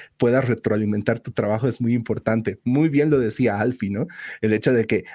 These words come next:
hay un momento que ya estás tan metido en el trabajo que a veces como que no, no tienes como que claridad y esas cosas, y necesitas como que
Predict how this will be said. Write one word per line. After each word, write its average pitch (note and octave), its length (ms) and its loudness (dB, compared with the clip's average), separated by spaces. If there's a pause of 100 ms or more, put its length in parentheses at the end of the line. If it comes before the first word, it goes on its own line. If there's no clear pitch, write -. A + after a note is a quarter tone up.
hay C3 180 4
un C#3+ 80 2
momento C3 380 2
que A2+ 100 -2
ya B2+ 140 2
estás D3+ 260 -2
tan - 280 -2
metido G3 340 0
en F3 100 2
el D3+ 140 0
trabajo C#3 420 2
que D3 80 0
a B2 60 2
veces D3 340 0
como C3 320 0
que B2 120 0
no, B2+ 180 2
no C3+ 180 0
tienes D3 380 0
como A2+ 280 0
que A#2+ 160 -4
claridad A#2 460 0
y B2 80 4
esas B2+ 240 -2
cosas, B2+ 240 2
y C3 60 2
necesitas A#2 500 0
como A2+ 220 -4
que - 120 -6